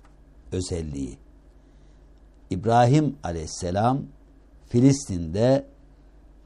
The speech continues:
El Halil şehrinin bulunduğu topraklarda Allah'ın kendisine verdiği nimetlerle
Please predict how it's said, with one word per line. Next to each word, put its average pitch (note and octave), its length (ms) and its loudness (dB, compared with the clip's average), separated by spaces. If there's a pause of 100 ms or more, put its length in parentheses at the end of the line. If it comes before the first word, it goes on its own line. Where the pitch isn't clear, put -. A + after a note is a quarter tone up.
(720)
El A#2 140 2
Halil A#2+ 400 6
şehrinin G#2+ 760 2
bulunduğu A#2 520 4
topraklarda F#2+ 1080 0 (680)
Allah'ın A#2+ 560 6
kendisine A#2 760 2
verdiği G2 560 0
nimetlerle A#2 1200 6